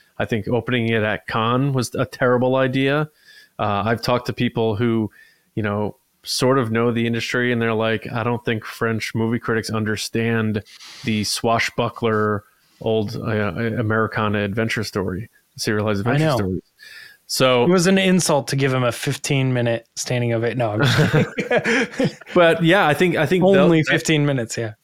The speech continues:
Speaker 1: that early critic response hurt it, and then s-, maybe sour taste from some people about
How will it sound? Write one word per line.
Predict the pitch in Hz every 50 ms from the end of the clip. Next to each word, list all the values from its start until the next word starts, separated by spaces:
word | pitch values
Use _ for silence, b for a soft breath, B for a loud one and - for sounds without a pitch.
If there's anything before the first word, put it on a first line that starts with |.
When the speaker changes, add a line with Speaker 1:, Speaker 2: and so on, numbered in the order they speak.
| _ - 123
Speaker 1:
that | 120 135 135 151 160 -
early | 165 170 160 165 165 160
critic | - - 160 156 165 160
response | 160 151 - - 156 151 151 151 147
hurt | - - 151 151 147
it, | 147 147 143 139 -
and | 143 135 123 120
then | 123 127 123 123 123 120 120 117 110 - _ - 156
s-, | 147 - 131
maybe | 143 131 131 135 127
sour | - - 135 127 131 135 127
taste | - - 139 131 -
from | - 123
some | 113 - 135 123 117
people | - 135 123 - 127 120
about | 110 117 113 110 110 110 104